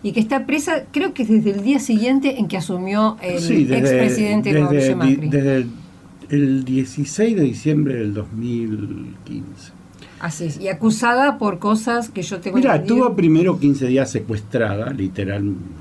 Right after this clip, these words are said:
Speaker 2: literal, <laughs> de verdad, no sé cómo decirlo, porque, porque a ella la detuvieron por interrumpir el tránsito con una manifestación y estuvieron quince días tratando de armar alguna causa.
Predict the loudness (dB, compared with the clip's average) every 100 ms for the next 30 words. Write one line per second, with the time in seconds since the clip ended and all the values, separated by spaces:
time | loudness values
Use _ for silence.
0 | -14 -12 -12 -12 -12 -14 -8 -4 0 2
1 | 2 2 0 0 0 2 0 0 0 0
2 | 0 -2 -2 -2 0 -2 -2 -6 -8 -10
3 | -18 -20 -20 -20 -10 -2 0 0 2 4
4 | 4 4 2 2 2 2 2 2 2 0
5 | 0 2 0 0 0 4 4 4 2 0
6 | -4 -10 -20 -20 -20 -4 0 2 2 0
7 | -2 -6 -6 -4 -2 -2 0 2 2 2
8 | 0 0 2 2 0 -2 -4 -4 -4 -4
9 | -2 0 0 -2 -2 -4 -4 -6 -8 -2
10 | -2 -2 -6 -12 -20 -20 -8 0 0 2
11 | 4 6 4 4 2 4 4 6 4 2
12 | 0 -2 2 4 4 4 2 2 2 2
13 | 2 2 2 0 0 0 -2 -4